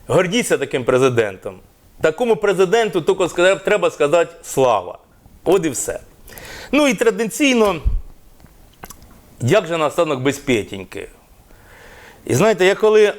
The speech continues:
аналізую все, що зараз відбувається, то думаю,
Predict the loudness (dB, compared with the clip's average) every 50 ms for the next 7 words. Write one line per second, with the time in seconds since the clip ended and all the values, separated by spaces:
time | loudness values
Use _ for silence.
0 | -8 -4 -4 0 2 2 0 0 -2 -2 0 2 2 4 4 2 2 2 2 2
1 | 2 2 2 -2 -8 -16 -12 -4 2 4 4 4 4 2 0 -2 0 2 2 2
2 | 0 0 -2 -6 -2 0 2 2 4 4 4 2 0 -2 -8 -4 -4 -4 0 0
3 | 2 2 4 4 4 2 2